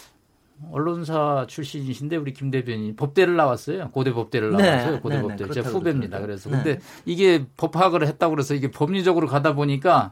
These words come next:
Speaker 2: 음흠.
Speaker 1: 이게 과거하고 자꾸 상충이 되고 모순되고 그러니까 또 기자들이 아, 옛날에는 이렇게 얘기했는데 왜 지금 이렇게 하니까 또 다시 또 이걸 걷어들이고
Speaker 2: 음.
Speaker 1: 그 안에서 이제 청와대가 상당히 주먹구구식으로 대응한다는 느낌을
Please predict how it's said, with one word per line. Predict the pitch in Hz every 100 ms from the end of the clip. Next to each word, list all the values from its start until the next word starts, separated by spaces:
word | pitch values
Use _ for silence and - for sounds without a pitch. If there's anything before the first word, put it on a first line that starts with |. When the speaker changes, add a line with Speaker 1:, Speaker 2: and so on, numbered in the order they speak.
| -
Speaker 2:
음흠. | 143 117 107 127 175
Speaker 1:
이게 | 180
과거하고 | - 139 175 196 190 160
자꾸 | - 165
상충이 | - 196 202 185 - 180
되고 | 156 143
모순되고 | 143 165 170 170 165 165
그러니까 | 220 220 208 202
또 | 147
기자들이 | 156 165 147 143 131 117 _ -
아, | 170
옛날에는 | 165 180 180 170 156
이렇게 | 143 139
얘기했는데 | 147 139 127 123
왜 | 120
지금 | - 131 139
이렇게 | 120 120
하니까 | 127 143 -
또 | -
다시 | 190 -
또 | 233
이걸 | 208 190
걷어들이고 | 147 139 160 139 120 101 - 156
Speaker 2:
음. | 151 113
Speaker 1:
그 | - 180 214
안에서 | 214 190 202
이제 | 160 135 147 135
청와대가 | - 160 151 143 117
상당히 | - 143 147 139 120 101
주먹구구식으로 | - 131 147 147 147 131 131 123 110
대응한다는 | 107 113 117 107 104 98
느낌을 | 101 110 _ 147 151 180 143